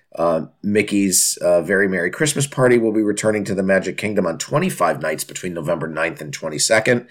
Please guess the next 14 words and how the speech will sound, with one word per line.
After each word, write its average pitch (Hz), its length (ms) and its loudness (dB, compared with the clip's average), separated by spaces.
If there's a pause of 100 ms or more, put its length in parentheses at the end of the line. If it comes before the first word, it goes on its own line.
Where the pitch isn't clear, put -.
(440)
Tickets 120 340 0
will 104 140 2
run 101 220 2
between 98 340 0
a - 40 2
hundred 104 320 0
and 95 100 -4
fifty-nine 98 520 0
to 92 180 0
a - 40 2
hundred 104 340 -2
and 92 80 -4
ninety-nine 95 480 0
dollars. 92 540 2